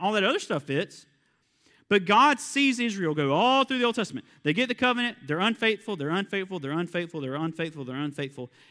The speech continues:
And here's how God's, he says, "You know what? Here's how I'm gonna respond to your unfaithfulness. I'm going to become you. I'm going to be faithful on your behalf, and then I'm gonna let you taste the fruit of what it means to be faithful." Jesus,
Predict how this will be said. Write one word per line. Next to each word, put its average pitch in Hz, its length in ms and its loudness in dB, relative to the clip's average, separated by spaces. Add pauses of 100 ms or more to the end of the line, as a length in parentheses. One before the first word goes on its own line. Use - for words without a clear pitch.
(100)
And 135 100 -4
here's 170 200 -2
how 185 140 0
God's, 160 260 -2 (200)
he 170 120 -4
says, 127 360 -6
"You 139 120 -8
know 151 100 0
what? 185 240 0 (140)
Here's 190 220 -2
how 220 40 -4
I'm 202 120 -6
gonna 170 180 -4
respond 143 380 -6
to - 80 -12
your 135 160 -10
unfaithfulness. 123 760 -10 (340)
I'm 170 220 0
going 160 300 0
to 151 180 -10
become 156 600 -6
you. 117 340 -8 (380)
I'm 180 220 2
going 170 220 0
to 165 100 -8
be 139 160 -2
faithful 143 580 -4
on 139 160 -2
your 160 200 -2
behalf, 139 600 -4
and 135 120 -4
then 135 100 -2
I'm 160 140 -4
gonna 135 160 -4
let 127 240 -10
you 131 40 -10
taste 127 360 -10
the 120 80 -14
fruit 139 480 -4
of 131 100 -6
what 131 140 -2
it 113 40 -10
means 131 220 -2
to - 80 -10
be 117 140 -8
faithful." 127 440 -8 (2500)
Jesus, 117 460 0